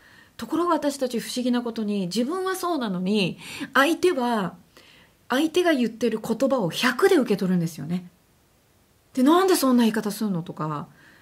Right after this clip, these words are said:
「え、そう言ってるってことはこうなの？」とかね。で、なかなかその言葉の奥にある真意というものを聞き取ろうっていうことを、ついつい忘れがちになっちゃうんですよね。だから、聞くっていうことは本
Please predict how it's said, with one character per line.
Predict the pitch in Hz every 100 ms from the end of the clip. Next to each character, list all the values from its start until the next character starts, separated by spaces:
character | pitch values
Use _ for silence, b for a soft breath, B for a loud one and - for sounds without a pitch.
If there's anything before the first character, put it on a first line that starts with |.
| b b
「え、 | 240 254
そ | 285 339
う | 370
言 |
っ | 381
て | - 359
る |
っ | 381
て | - -
こ | -
と | 202
は | 170
こ | - 349
う |
な | 269
の？」 | 147 143 196 - -
と |
か | -
ね。 | 170 240 - b b b b b
で、 | 277
な | 262 285
か | 330
な | 359
か | 381
そ | 359
の | 339
言 | - 277 320 320
葉 | 339
の | 330 311
奥 | 320 349
に | 311 277
あ | 233
る | 185
真 | - - 339 359 269
意 | 208
と | 185
い | 185
う | 180
も | 180
の | 180
を | 190 254 180 B B B B B B B B _
聞 | - 226
き | 294
取 | 294
ろ | 302 311 294
う |
っ | 240
て | - 220
い | 208
う | 214
こ | 214 214
と | 202 214 277
を、 | - -
つ | 349
い | 349
つ | -
い | 339
忘 | 277 254 233
れ | 226
が | 208
ち | -
に | 196
な | 190
っ |
ち | -
ゃ | 170
う |
ん |
で | 160
す | 165
よ | 196
ね。 | 208 233 247 247 _ B B B B B B B _
だ | 233
か | 220
ら、 | 196
聞 | - -
く | 349
っ | 359
て | - 254
い | 240
う | 220
こ | 214 208
と | 196
は | 175
本 | - 226 302